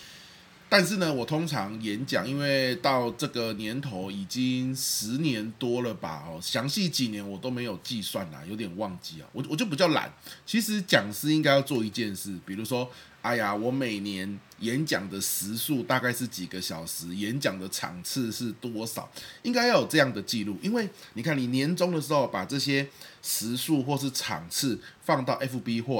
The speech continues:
I G，其实会让人家印象很深刻，是一种宣传，也是一种自己的记录。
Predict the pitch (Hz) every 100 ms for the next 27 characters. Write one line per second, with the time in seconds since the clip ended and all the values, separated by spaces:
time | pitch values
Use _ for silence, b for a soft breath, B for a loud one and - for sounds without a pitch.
0 | - 104 101 - 98 98 101 127 120 123
1 | 120 131 120 120 B B B 127 117 110
2 | 107 107 139 113 - 110 101 85 80 98
3 | 95 107 87 - - - - 240 196 127
4 | 95 - 165 175 85 76 - - B B
5 | 117 110 107 156 151 110 87 - 113 90
6 | 82 - 127 98 92